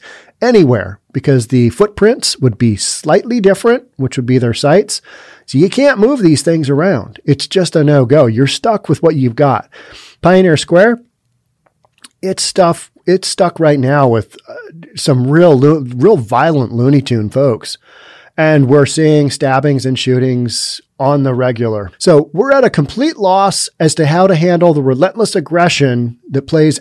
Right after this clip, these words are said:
out at our business. They don't know what to do.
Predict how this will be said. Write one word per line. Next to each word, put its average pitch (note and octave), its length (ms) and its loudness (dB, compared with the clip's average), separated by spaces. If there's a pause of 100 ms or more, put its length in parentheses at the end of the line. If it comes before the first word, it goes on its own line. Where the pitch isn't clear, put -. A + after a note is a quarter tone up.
(120)
out D#3 440 -2 (300)
at C#3 140 2
our C3 160 4
business. C3+ 560 0 (240)
They C3+ 180 2
don't D#3+ 200 0
know D#3+ 120 0
what D#3+ 220 0
to E3+ 100 0
do. D#3 380 -4